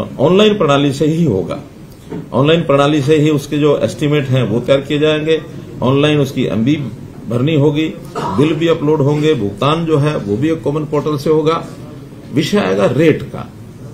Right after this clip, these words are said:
रेट्स दो प्रकार के ये प्रचलित हैं, एक है एचएसआर रेट्स, हरियाणा scheduled rates,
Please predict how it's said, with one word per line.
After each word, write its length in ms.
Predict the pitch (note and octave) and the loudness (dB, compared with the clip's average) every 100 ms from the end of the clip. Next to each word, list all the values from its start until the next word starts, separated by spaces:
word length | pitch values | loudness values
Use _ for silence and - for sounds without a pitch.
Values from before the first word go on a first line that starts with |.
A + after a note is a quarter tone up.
| - C3+ - C3 - | -16 -16 -14 -14 -6
रेट्स 460 | A#2+ E3 G3 G3 - | 0 4 2 0 -4
दो 200 | G#2+ F#3+ | 2 4
प्रकार 360 | G3 F#3 E3 D3 | 2 -2 -2 -2
के 260 | D#3 C#3 D#3+ - - - - - C3+ | 0 0 0 -6 -16 -16 -16 -12 -6
ये 140 | D#3+ | -2
प्रचलित 460 | C#3 - D3+ D#3+ C3 | 0 0 0 0 0
हैं, 480 | C3 - - - - - - | -2 -2 -8 -14 -16 -18 -4
एक 240 | D#3 F3 F3+ | -2 -2 -2
है 300 | F3+ - - - - - - - | -2 -4 -8 -16 -18 -18 -4 -2
एचएसआर 540 | C#3+ F3 C#3+ D3 G#2+ | 2 2 4 2 2
रेट्स, 400 | G2 - - - - - - - - - - A2 | 0 -4 -8 -16 -18 -18 -20 -20 -20 -20 -10 0
हरियाणा 340 | C#3 C#3+ D3+ | 2 2 0
scheduled 600 | - B2+ B2+ C#3 C3 A2+ | 0 0 2 2 2 0
rates, 420 | G#2+ F2+ - - | -2 -4 -8 -16